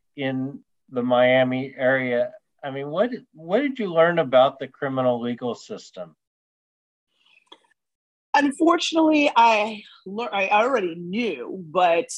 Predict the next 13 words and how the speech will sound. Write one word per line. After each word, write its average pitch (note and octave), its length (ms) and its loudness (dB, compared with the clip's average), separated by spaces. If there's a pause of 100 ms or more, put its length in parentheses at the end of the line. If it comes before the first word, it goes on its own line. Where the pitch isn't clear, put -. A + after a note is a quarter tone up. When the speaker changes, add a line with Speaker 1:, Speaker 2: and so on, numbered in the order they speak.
(300)
Speaker 2:
uh, D3+ 240 2
it F3+ 100 -2
was E3+ 220 -4
reinforced F3 1000 -6
in E3 100 -10
some D#3 340 -8
ways D3+ 360 0
how E3 180 -2
broken D#3 560 -2
the C3 80 -6
system - 640 -10
can - 220 -6
be. - 340 -12